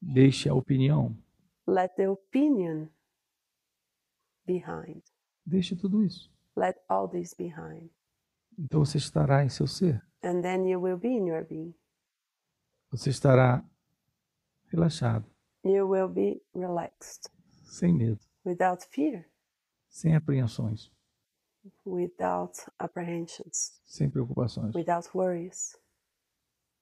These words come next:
Speaker 1: Sem passado.
Speaker 2: Without past.
Speaker 1: Sem futuro.
Speaker 2: Without future.
Speaker 1: Sem pessoas.
Speaker 2: Without people.
Speaker 1: Sem mundo.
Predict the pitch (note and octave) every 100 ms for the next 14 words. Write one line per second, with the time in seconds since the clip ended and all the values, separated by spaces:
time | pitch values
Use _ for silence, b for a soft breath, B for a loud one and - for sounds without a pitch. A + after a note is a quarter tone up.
0 | _ _ _ _ _ _ _ _ _ _
1 | _ _ - A#2 C3 A#2+ A#2+ A2+ A2 -
2 | F3+ F3 F#3 F3+ - - - - F3+ E3
3 | - - - _ _ _ _ - C3 A2
4 | C3+ - A2 A#2+ - F3+ E3+ E3+ - B3+
5 | B3+ - F#3 - _ _ _ _ _ _
6 | _ _ _ _ _ _ _ _ _ -
7 | B2 D3 B2+ A2 G2 A2+ - G#3 F3+ F3
8 | F3+ F3 F3+ - - - _ - C4 _
9 | E3 D#3+ _ _ _ _ _ - - C3
10 | A#2+ G#2+ G2+